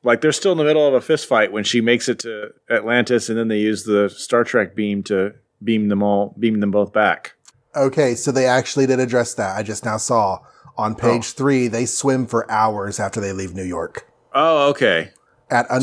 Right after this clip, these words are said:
Speaker 2: underwater speeds, which the mind of a surface man can't even comprehend.
Speaker 1: So they got into a fight in front of the, in the front yard of Atlantis, in which case that makes me wonder, well, why did, uh, why did what's-his-face, Vashti, have to use a teleporter? They could have just went outside and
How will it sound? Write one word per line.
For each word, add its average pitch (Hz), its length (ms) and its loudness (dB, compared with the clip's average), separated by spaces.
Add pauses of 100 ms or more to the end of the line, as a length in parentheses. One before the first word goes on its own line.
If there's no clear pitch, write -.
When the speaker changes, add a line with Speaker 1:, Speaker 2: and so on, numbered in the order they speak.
Speaker 2:
underwater 123 280 6
speeds, 120 360 -2
which 117 180 -2
the 120 100 -2
mind 117 320 0
of 104 80 -6
a 110 60 -8
surface 113 340 -4
man 110 160 -6
can't 117 260 -8
even 110 260 -4
comprehend. 85 640 -6 (280)
Speaker 1:
So - 200 2
they 139 100 4
got 151 180 2
into 143 140 2
a 127 60 4
fight 131 280 2
in 113 80 -10
front 123 220 2
of 117 60 4
the, 107 360 2
in 117 120 -4
the 107 60 -2
front 117 220 0
yard 110 200 2
of 104 100 0
Atlantis, 120 460 -2
in 160 100 -2
which 208 200 -2
case 147 220 0
that 131 140 0
makes 127 220 0
me 131 60 -4
wonder, 123 280 0
well, 113 160 -2
why 120 240 2
did, 120 240 0
uh, 110 340 2 (400)
why 120 160 0
did 117 120 0
what's-his-face, 113 560 0
Vashti, 110 480 0
have 107 160 0
to 107 80 -4
use 104 140 -2
a 101 40 -10
teleporter? 117 500 0
They 92 100 -2
could 113 100 -2
have 104 80 -2
just 98 160 -6
went 104 120 0
outside 101 480 2
and 95 260 -6